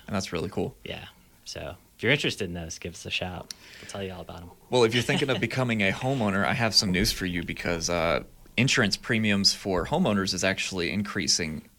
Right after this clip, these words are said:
Speaker 2: Yes.
Speaker 1: very drastically.
Speaker 2: Yes.
Speaker 1: Um, right now, uh, so I just looked this up beforehand and got a good average. Between two thousand seventeen and twenty twenty in the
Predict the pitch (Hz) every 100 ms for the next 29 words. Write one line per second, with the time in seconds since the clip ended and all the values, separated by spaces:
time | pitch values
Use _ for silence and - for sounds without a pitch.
0 | - - - 104 107 104 113 107 104 95
1 | 87 98 - - - 64 104 107 98 -
2 | - - - - - - 85 85 85 65
3 | 98 107 101 104 98 95 - 90 87 80
4 | - 85 101 - 117 120 135 123 - 101
5 | 95 95 98 104 107 95 95 - 98 95
6 | 87 107 - 87 80 78 - - 107 -
7 | 123 135 139 143 139 127 117 113 - 98
8 | 95 90 85 - 101 87 - 147 120 92
9 | 98 - - - 98